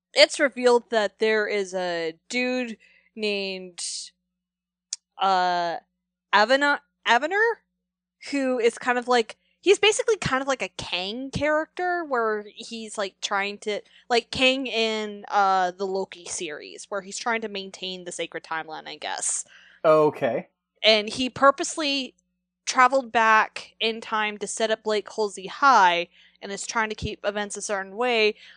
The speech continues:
Speaker 1: but also had a kid with Kelly Trent, who's Josie. Now, what I'm gonna do is that, uh, Victor is the father. <laughs> So, Kelly is Josie's mom,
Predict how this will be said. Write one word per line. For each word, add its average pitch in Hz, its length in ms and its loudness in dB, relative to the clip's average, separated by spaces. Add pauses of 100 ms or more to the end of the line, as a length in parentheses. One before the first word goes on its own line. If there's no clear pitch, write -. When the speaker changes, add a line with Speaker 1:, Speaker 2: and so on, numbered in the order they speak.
(300)
Speaker 1:
but 240 200 6
also 220 280 2
had 202 160 -2
a 196 40 -8
kid 220 540 0 (340)
with 196 180 -8
Kelly 277 300 2
Trent, 214 380 -2 (460)
who's 196 440 -4 (160)
Josie. 247 520 2 (180)
Now, 220 420 2
what 226 160 4
I'm 247 200 0
gonna 269 180 -2
do 220 260 2
is 190 260 -6
that, 190 380 0 (920)
uh, 214 320 6
Victor 302 720 6 (1000)
is 254 300 6
the 226 140 2
father. 180 520 4
<laughs> - 60 -16 (280)
So, 226 500 2 (360)
Kelly 214 260 0
is 196 100 -4
Josie's - 300 -10
mom, 285 340 0